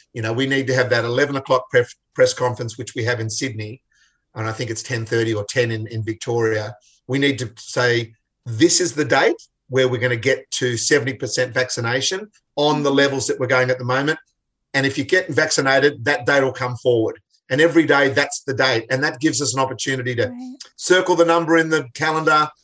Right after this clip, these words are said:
Speaker 1: look forward to it, start planning parties, start planning opportunities to,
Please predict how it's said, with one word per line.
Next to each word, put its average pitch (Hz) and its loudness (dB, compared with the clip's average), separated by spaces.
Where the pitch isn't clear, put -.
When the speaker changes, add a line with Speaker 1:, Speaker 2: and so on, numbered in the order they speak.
Speaker 1:
look 175 0
forward 170 6
to 165 2
it, 165 0
start 165 -2
planning 165 0
parties, 160 0
start 165 0
planning 160 0
opportunities 151 0
to, 156 -4